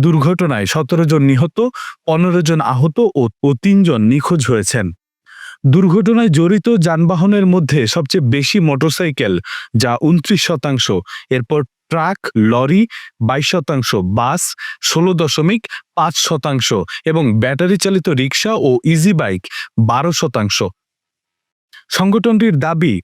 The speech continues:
অন্তর্বর্তী সরকার যদি ব্যাটারি চালিত যান আনুষ্ঠানিক নিবন্ধন দেয়, তাহলে অদক্ষ চালক, ফিটনেসবিহীন যান ও অবৈধ চলাচলের কারণে দুর্ঘটনা দ্রুত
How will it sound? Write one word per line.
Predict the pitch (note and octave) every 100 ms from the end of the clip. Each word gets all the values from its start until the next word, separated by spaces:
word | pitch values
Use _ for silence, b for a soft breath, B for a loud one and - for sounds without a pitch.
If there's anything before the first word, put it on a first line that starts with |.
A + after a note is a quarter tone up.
| B - D3
অন্তর্বর্তী | D#3+ E3+ F#3+ F#3+ G#3+
সরকার | G3 E3+ G#3+ F3+
যদি | F#3+ E3+ A2+
ব্যাটারি | C3 C3+ F#3+ G#3+ G#3
চালিত | G#3 G3+ G3+
যান | D#3+ E3+ C#3
আনুষ্ঠানিক | D#3 F#3+ - G3+ G#3 F3+
নিবন্ধন | F3 E3+ G#3 G3+ G3+ F#3 C3
দেয়, | G#2 E2+ - _ _ _ _ _
তাহলে | D3+ E3 G#3 A3 C#3+
অদক্ষ | D3 F#3 - F#3+
চালক, | F3+ D#3+ G3 -
ফিটনেসবিহীন | F#3 F3 F3+ D#3+ E3 F#3+ F3 C3+
যান | D3 G#3 -
ও | C#3+ B2+ C3
অবৈধ | D3 D#3 G#3+ E3 D#3 C3 F#2+ B -
চলাচলের | - D3+ E3+ F3+ F3 D#3 F3+
কারণে | E3+ F#3 C#3 A#2
দুর্ঘটনা | C3+ D#3+ D3 E3 D#3+ G#2+
দ্রুত | G#2+ D#3+